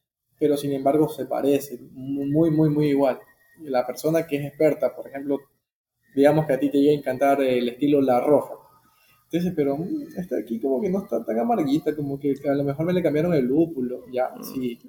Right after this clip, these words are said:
Speaker 2: La
Speaker 1: Por
Speaker 2: gente
Speaker 1: ejemplo,
Speaker 2: ya
Speaker 1: ahora
Speaker 2: tiene
Speaker 1: mismo
Speaker 2: su,
Speaker 1: Sí.
Speaker 2: su
Speaker 1: Tiene,
Speaker 2: percepción.
Speaker 1: tiene ya en el paladar, ya la tienes
Speaker 2: Sí,
Speaker 1: ahí.
Speaker 2: claro.
Speaker 1: Ya. Eh, últimamente tuvimos un problema con una, con una rubia.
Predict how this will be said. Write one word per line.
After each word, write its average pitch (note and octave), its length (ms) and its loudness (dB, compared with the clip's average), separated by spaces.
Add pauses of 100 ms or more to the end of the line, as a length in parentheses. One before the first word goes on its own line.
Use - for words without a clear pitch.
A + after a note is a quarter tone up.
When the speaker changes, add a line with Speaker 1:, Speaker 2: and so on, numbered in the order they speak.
(520)
Speaker 2:
La C3 100 0
Speaker 1:
Por - 0 -
Speaker 2:
gente D3+ 60 4
Speaker 1:
ejemplo, G#3+ 280 4
Speaker 2:
ya G#3+ 60 8
Speaker 1:
ahora - 120 6
Speaker 2:
tiene G3+ 180 8
Speaker 1:
mismo G#3+ 200 4
Speaker 2:
su, C#3 340 4 (500)
Speaker 1:
Sí. C#3 520 2 (360)
Speaker 2:
su - 160 0
Speaker 1:
Tiene, F#3 160 4
Speaker 2:
percepción. A#2+ 320 4
Speaker 1:
tiene C#3+ 360 0 (140)
ya C#3+ 120 2
en F#3+ 80 2
el F#3 100 0
paladar, D3 440 6
ya C#3+ 60 4
la D#3 140 8
tienes D#3+ 220 6
Speaker 2:
Sí, C#3 100 8
Speaker 1:
ahí. D3 420 2 (320)
Speaker 2:
claro. A#2+ 560 0 (120)
Speaker 1:
Ya. B2+ 220 -4 (300)
Eh, C#3+ 360 8
últimamente G#3 520 6
tuvimos F#3 260 6
un F3+ 100 2
problema E3+ 380 6
con D#3 240 4
una, E3 840 4
con C#3 100 2
una D#3+ 160 8
rubia. D#3 480 6